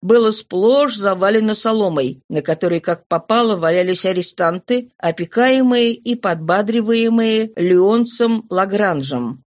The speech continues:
Громадная масса соломы, шуршавшая под множеством людей, производила шум ливня. В других местах арестованные спали в повалку прямо под открытым небом на лужайках дворов.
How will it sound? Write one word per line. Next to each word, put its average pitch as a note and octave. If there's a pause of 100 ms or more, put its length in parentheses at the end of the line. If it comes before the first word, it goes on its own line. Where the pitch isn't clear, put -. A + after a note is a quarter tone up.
(140)
Громадная C#4
масса C4+
соломы, A#3
шуршавшая D#3+
под E3+
множеством F3+
людей, G#3+
производила D#3+
шум F#3
ливня. F#3 (360)
В F3
других B3+
местах F#3
арестованные B3+
спали A#3+
в A3+
повалку B3
прямо C4
под G#3
открытым G#3
небом D#3+
на E3+
лужайках F3
дворов. E3